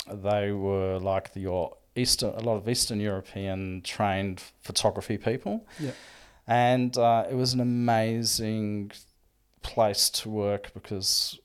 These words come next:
Speaker 1: we just, we had the photographic studio out the back that did a lot of food and portraits and all that. But then we had the main, um,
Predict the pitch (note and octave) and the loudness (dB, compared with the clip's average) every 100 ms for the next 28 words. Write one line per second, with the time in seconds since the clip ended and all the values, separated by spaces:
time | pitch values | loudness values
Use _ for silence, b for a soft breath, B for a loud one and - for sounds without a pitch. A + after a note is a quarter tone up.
0 | _ - - - G#2 G2 A2 - - - | _ -20 -20 -8 -6 -4 0 2 2 0
1 | - - - G2+ G2+ G#2 - C3+ B2 A#2 | -6 -10 -12 -8 -4 -6 2 4 4 0
2 | - - - G#2+ G2+ G2+ G2+ - G2+ F#2+ | 0 -2 -2 -6 -4 -4 -6 -4 -6 -6
3 | G2+ F#2+ F#2 F2+ - - - A2 G#2+ G2 | -10 -12 -10 -10 -10 -8 -2 2 2 0
4 | - F2 E2+ F2+ - - - - G2 - | -4 -8 -6 -8 -8 -10 -8 -2 -2 -2
5 | - - F#2 F#2+ G2+ F2+ - G2+ G2 G2 | 2 2 2 0 0 -2 -4 -4 -4 -4
6 | F#2+ F#2 F#2+ F#2 F2+ - B B B B | -4 -2 -2 -2 -4 -10 B B B B
7 | B B B - F#2+ F#2+ F#2+ G2 | B B B -4 -2 0 -2 -4